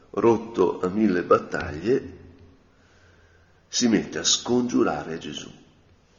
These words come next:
a pregare Gesù, a chiedere a Gesù, dicendo, "Signore, Signore, il mio servo è in casa, a letto, paralizzato,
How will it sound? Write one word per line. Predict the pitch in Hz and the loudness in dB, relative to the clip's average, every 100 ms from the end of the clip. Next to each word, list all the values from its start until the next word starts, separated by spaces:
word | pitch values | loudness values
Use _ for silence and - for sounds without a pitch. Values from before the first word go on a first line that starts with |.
| _ _ _ _ _ _ | _ _ _ _ _ _
a | 101 101 | -4 -4
pregare | 107 120 98 76 87 85 | -2 -2 0 -2 -4 -8
Gesù, | 76 73 - - - _ _ _ _ _ - | -10 -12 -14 -18 -20 _ _ _ _ _ -6
a | 107 | -6
chiedere | - 117 98 85 82 | -2 6 6 6 -4
a | 80 | -8
Gesù, | 73 65 67 64 - - _ _ - - - - - - - | -10 -12 -14 -18 -20 -20 _ _ -20 -20 -18 -16 -16 -16 -6
dicendo, | 98 107 92 78 | 2 6 6 4
"Signore, | 78 - 127 95 - - 78 - - - _ _ _ | 4 6 6 2 -4 -8 -10 -12 -18 -20 _ _ _
Signore, | - - 65 50 50 - - - _ _ _ _ _ _ _ _ _ _ _ _ _ - | -6 -6 -6 -14 -16 -18 -20 -20 _ _ _ _ _ _ _ _ _ _ _ _ _ -12
il | 101 | 0
mio | 107 131 | 4 6
servo | - 67 69 82 85 - | 4 0 -4 -6 -6 -6
è | |
in | 92 90 | -6 -6
casa, | 92 82 65 62 95 107 - - - - - _ - | -2 -2 -4 -6 -6 -6 -6 -20 -20 -20 -20 _ -4
a | 95 | -4
letto, | 76 69 - - 113 117 - - - - _ _ | -4 -10 -18 -4 -2 -2 -8 -20 -20 -20 _ _
paralizzato, | 98 87 90 87 - - - - | 2 2 0 -4 -8 -10 -14 -20